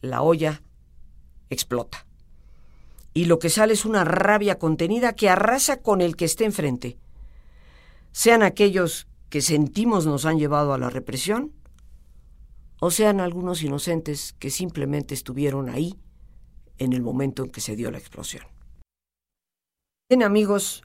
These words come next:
listos ya para relajarnos. Como es nuestra sana costumbre, te pedimos que te pongas cómodo y si te es posible hacer el alto completo y total,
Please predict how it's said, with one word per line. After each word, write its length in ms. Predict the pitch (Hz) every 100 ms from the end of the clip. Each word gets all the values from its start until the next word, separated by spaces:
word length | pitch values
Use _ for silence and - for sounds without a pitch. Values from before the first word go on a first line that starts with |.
| -
listos 460 | - 185 - 160
ya 160 | 165 160
para 220 | 147 127
relajarnos. 840 | 147 175 - 165 165 170 160 - - - - - - - - - - - - - - - -
Como 260 | 143 165
es 100 | 175
nuestra 400 | 156 143 - 131
sana 280 | 139 175 165
costumbre, 720 | - 123 - 175 175 170 165 - - - - - - - - - -
te 100 | 151
pedimos 500 | - 139 160 165 160
que 120 | -
te 120 | - -
pongas 360 | 139 131 -
cómodo 480 | - 160 170 170 170 - - - - - - - - - - - -
y 80 |
si 160 | 156 160
te 140 | 160
es 80 | 214
posible 500 | 214 160 185 175 165
hacer 300 | 143 127 165
el 140 | 156 147
alto 260 | 151 -
completo 560 | - 127 151 151 156 139
y 80 | -
total, 500 | 135 - 160 165